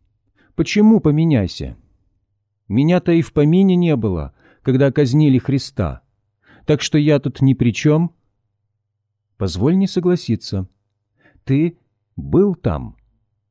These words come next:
Более того, ты по-прежнему в толпе,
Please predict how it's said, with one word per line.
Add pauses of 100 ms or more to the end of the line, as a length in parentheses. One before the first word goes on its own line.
(160)
Более
того, (580)
ты
по-прежнему
в
толпе,